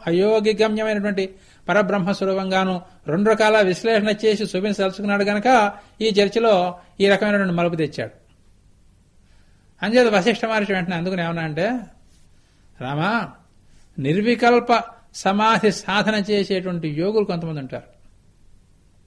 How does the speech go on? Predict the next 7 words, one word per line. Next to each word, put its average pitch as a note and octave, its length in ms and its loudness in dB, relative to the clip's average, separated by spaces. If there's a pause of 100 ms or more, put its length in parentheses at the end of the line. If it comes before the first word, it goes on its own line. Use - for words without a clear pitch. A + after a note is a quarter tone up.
(880)
ఇటువంటి G3+ 320 0
మహాయోగులు F#3 1000 4 (160)
ఈ F#3+ 120 6
బ్రహ్మస్వరూపాన్ని G3+ 1000 0
స్వచ్ఛంగా G3+ 800 -4
గ్రహించగలుగుతారు. D#3+ 840 -4 (1800)
ముందు F#3+ 640 2